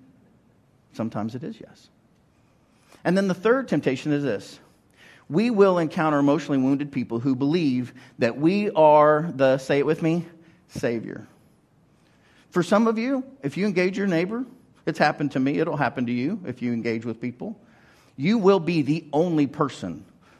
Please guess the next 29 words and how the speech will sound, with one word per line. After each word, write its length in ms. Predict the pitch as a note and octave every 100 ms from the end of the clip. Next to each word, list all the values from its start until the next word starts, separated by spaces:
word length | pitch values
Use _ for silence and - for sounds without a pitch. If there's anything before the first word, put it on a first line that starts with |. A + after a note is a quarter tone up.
| _
that 160 | B2
will 140 | A#2+ A#2+
listen 240 | C3 -
to 120 | A#2 A2
their 120 | F#2+
story. 380 | - G#2 - - _ _ _ _ _ _ _ _ _ _ _ _ _ _ _ _
It 120 | D3
happens 480 | D#3+ A3 - - - _ _ _ _ _ _ _ _ _ _ _ _ _ _ _ _
because 280 | A#2+ B2+ A#2
they've 180 | B2+ B2
worn 260 | A#2+ A2 -
everybody 600 | C3+ A#2+ A#2 A#2 A2 G#2+
else 220 | F#2 -
out 240 | - - _ _ _ _ _ _ _
with 140 | - G2+
their 100 | F2
story. 360 | - D#2+ - G2+ _ _ _ _ _ _ _ _ _ _ _ _ _ _
Hasn't 280 | - F3 G3+
this 100 | G3+
happened 280 | G3+ G#3 G2
to 60 | G2
you? 160 | C4+ - - _ _ _ _ _ _ _ -
That 160 | D#3+
y-, 60 | D#3+
you 240 | D#3 E3
say 220 | F#3 G3
hello 340 | E3+ D#3 C#3 D3+
to 80 | E3+
someone, 480 | - F3 F3+ F#3+